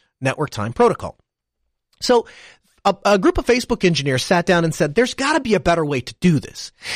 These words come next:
And so they built a more accurate timekeeping device that literally fits on a P C I Express card. And then they contributed to this to the Open Compute Project. Now, you might remember we talked about the Open Compute Project a few weeks ago.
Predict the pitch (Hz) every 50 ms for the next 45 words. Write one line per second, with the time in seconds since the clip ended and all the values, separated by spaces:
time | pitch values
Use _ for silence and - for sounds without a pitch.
0 | - - - 220 214 - 262 262 254 254 202 233 302 339 - - 247 202 196 202
1 | 240 240 - - 185 185 220 233 - 233 233 - - - - - 208 220 233 247
2 | 220 - - 190 - 156 147 127 139 110 117 117 135 - - 165 147 - 147 147
3 | 175 226 226 - - 285 269 262 240 - - - 185 185 - 196 190 185 180 185
4 | - - 185 175 - - 202 175 147 127 123 107 - - 139 - - - - -
5 | - 254 285 254 - - - - - 67 71 - - _ _ - - - - -
6 | - - 208 214 233 254 269 262 - 254 220 - - 320 349 339 302 220 160 165
7 | 151 143 - 170 175 - - - 190 170 196 - 165 156 - 175 180 - 185 175
8 | - 285 277 - - 107 104 - 120 - 156 165 175 202 233 233 254 233 214 202
9 | 175 185 185 160 - 175 175 - 180 190 175 - 156 156 156 - 170 147 147 -
10 | - 190 185 - 170 160 147 - 151 - 143 127 - 156 135 135 202 220 - -
11 | 196 - 135 117 113 -